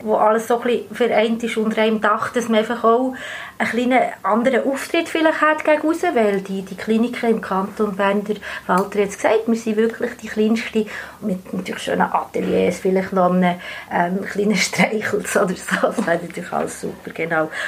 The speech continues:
Aber so generell, was ich mir würde wünschen, wäre auch so ein bisschen eine Zusammenarbeit von Schulmedizinerinnen und Heilpraktikern. Somit hätten einfach,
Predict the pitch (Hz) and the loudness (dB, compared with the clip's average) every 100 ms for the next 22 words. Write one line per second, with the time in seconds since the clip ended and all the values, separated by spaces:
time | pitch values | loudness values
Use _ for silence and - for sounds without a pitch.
0 | - 208 226 233 254 - 277 294 285 196 | 0 0 2 2 0 2 2 4 4 4
1 | 180 196 190 240 254 262 262 240 214 208 | 2 0 -2 0 2 4 2 2 0 0
2 | - 180 208 226 254 254 226 196 175 180 | -2 -2 0 2 0 0 2 4 4 4
3 | 196 220 226 226 220 185 208 220 208 196 | 0 -2 -2 -2 0 2 4 4 2 2
4 | 202 220 208 202 190 208 208 202 190 190 | 0 -2 -2 -2 -2 -2 0 -2 -6 -8
5 | 208 214 208 214 220 - 190 185 202 254 | -2 0 2 2 2 2 -2 2 2 2
6 | - 294 277 - - 294 - 254 - 247 | 2 2 2 0 -10 -12 -4 -4 2 4
7 | 247 269 254 226 208 - 214 220 | 4 2 2 2 0 0 0 0